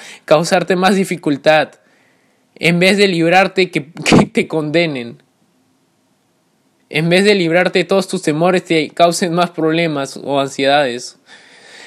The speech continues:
¿Qué estás haciendo en tiempos de angustia? ¿Qué estás haciendo cuando todo parece salir mal? ¿Sabes? El día de ayer una amiga me hizo una pregunta y dijo, "Hey,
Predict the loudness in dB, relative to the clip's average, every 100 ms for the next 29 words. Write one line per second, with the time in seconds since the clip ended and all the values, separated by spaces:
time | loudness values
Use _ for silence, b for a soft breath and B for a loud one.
0 | B 2 2 4 2 2 -4 -2 0 2
1 | 2 0 -2 -2 -2 0 0 2 0 0
2 | -2 -2 -4 -4 -4 -6 _ _ _ _
3 | _ _ _ _ _ _ _ b b b
4 | b 0 2 0 0 0 -2 2 2 4
5 | 0 2 0 0 -6 2 4 4 2 0
6 | 0 -2 -4 -4 -2 -2 -4 -2 -2 -2
7 | -6 -12 b b b b b 4 6 6
8 | 2 -8 _ _ _ _ _ _ _ _
9 | _ _ _ _ _ _ _ _ _ -4
10 | -2 0 2 4 2 0 -2 -2 -4 -4
11 | -2 0 -2 -6 -6 -6 -4 -6 -4 -6
12 | -6 -4 -4 -2 -4 0 4 4 4 -6